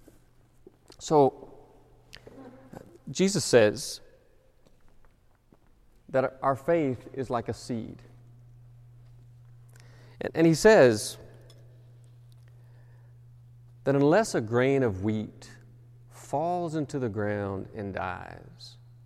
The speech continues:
it remains just a single grain. But if it dies, it bears much fruit. So on the night that he gave himself up for us, he took bread.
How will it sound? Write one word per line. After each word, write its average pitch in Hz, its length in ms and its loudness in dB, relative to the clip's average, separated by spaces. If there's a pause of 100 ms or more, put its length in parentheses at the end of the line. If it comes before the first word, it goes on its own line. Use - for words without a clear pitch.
(600)
it 131 140 -2
remains 127 560 -2
just 120 240 -10
a 117 40 -6
single 120 420 -6
grain. 113 480 -10 (1200)
But 123 120 -6
if - 100 -10
it - 160 -14
dies, - 840 -18 (1300)
it - 160 -20
bears 131 320 -6
much 117 340 -8
fruit. - 380 -14 (2750)
So - 200 -2
on 151 160 2
the 139 80 4
night 131 320 2
that 123 100 -2
he 120 100 -2
gave 120 300 2
himself 110 500 -4
up 131 180 -6
for 107 220 -8
us, - 260 -12 (180)
he - 240 -16
took - 360 -8
bread. - 440 -10